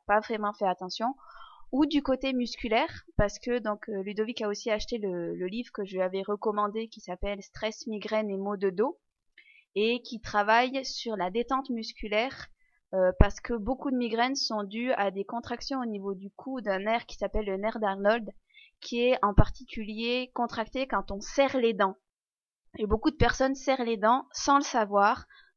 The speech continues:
dans la journée, mais aussi toute la nuit, et c'est souvent pour ça que le matin, elle se réveille avec des maux de tête pas possibles, parce que toute la nuit, le,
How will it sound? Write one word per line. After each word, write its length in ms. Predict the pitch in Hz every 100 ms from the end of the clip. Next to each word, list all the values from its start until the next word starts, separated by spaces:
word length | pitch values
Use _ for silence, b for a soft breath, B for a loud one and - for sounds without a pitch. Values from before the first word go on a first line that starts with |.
| _ -
dans 200 | 226 254
la 140 | 240
journée, 380 | 214 214 220 240
mais 140 | 208 208
aussi 280 | 214 285 269
toute 280 | 294 294
la 140 | 254 220
nuit, 380 | 208 226 277 294
et 100 | 190
c'est 180 | - 214
souvent 320 | - 240 269
pour 160 | - -
ça 140 | 254
que 120 | -
le 60 | 208
matin, 300 | 190 - 240
elle 100 | 208
se 120 | 190
réveille 480 | 190 196 202 214 233
avec 320 | 180 190 202
des 100 | 190
maux 140 | 180 208
de 60 |
tête 240 | - 247 -
pas 140 | 202
possibles, 380 | 190 180 233 262 b b b -
parce 140 | -
que 80 | 196
toute 300 | - 302 269
la 120 | 202
nuit, 320 | 202 214 247 190
le, 600 | 165 156 147 180 185